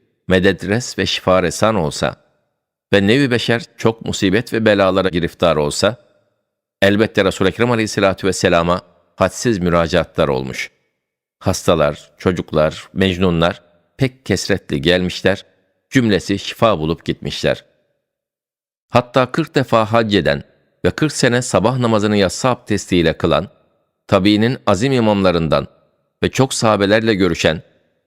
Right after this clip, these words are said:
Tavus denilen Ebu Abdurrahman el-Yemani katiyen haber verir ve hükmeder. Ve demiş ki, Resul-i Ekrem Aleyhisselatü Vesselam'a ne kadar mecnun gelmişse,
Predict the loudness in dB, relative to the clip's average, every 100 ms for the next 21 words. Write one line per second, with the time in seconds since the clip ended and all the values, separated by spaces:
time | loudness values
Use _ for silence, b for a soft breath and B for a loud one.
0 | _ 0 2 0 0 0 2 0 0 0
1 | 2 2 2 0 0 0 0 0 2 2
2 | 2 -2 -4 -8 _ _ _ _ -2 -2
3 | 0 0 0 0 -2 2 2 2 0 -2
4 | -2 -2 -2 -2 -2 -2 -4 -8 _ _
5 | _ _ _ _ _ -2 0 2 0 0
6 | -2 -2 -4 -4 0 -2 0 0 0 -2
7 | 0 0 0 -2 -2 2 2 2 0 0
8 | -2 0 0 2 0 0 -2 0 0 0
9 | -4 -2 -4